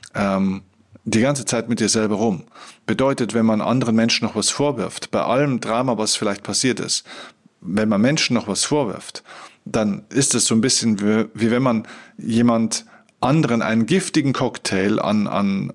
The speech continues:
allen möglichen Gefühlen und so weiter anrührt, aber den trinkst du jeden Tag selber. So, und deswegen geht's drum, mit dir ins Reine zu kommen und somit mit deiner Vergangenheit ins Reine zu kommen.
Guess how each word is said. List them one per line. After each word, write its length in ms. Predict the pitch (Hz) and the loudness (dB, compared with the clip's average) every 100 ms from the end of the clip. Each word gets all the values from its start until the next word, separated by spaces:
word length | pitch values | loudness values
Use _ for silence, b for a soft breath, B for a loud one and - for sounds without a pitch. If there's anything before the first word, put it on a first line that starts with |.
| - | -4
allen 220 | 123 143 | 0 2
möglichen 380 | 131 131 120 110 | 2 0 0 0
Gefühlen 420 | 104 - 156 131 | 0 2 2 2
und 100 | 104 | 0
so 120 | - | 0
weiter 260 | 101 98 82 | -2 0 0
anrührt, 380 | 107 113 127 - | 0 0 0 0
aber 120 | 110 | 0
den 180 | 107 107 | 0 -2
trinkst 320 | - 127 - | 0 -2 0
du 40 | |
jeden 180 | 110 117 | 2 2
Tag 200 | 113 92 | 0 -2
selber. 340 | - 98 - - B B B B B - | -2 -4 -6 -12 B B B B B -2
So, 140 | 110 | 0
und 100 | 98 | 2
deswegen 260 | 107 123 113 | 2 2 2
geht's 220 | 113 - | 2 0
drum, 300 | - 117 113 B - - _ - - | 0 0 0 B -20 -20 _ -8 0
mit 240 | 123 131 | 2 4
dir 120 | 180 | 2
ins 240 | 110 - - | 2 -2 -2
Reine 200 | 90 - | -2 -2
zu 180 | - | -2
kommen 340 | - 98 104 - B B B - | -2 -4 -4 -8 B B B 0
und 180 | 110 | 2
somit 240 | 123 127 127 | 4 4 2
mit 160 | 127 | 2
deiner 180 | 135 123 | 2 0
Vergangenheit 500 | 113 123 147 101 90 | 0 0 0 0 -4
ins 220 | 87 - | -6 -6
Reine 260 | 90 87 90 | -4 -4 -2
zu 140 | - | -4
kommen. 340 | - - 92 | -4 -8 -8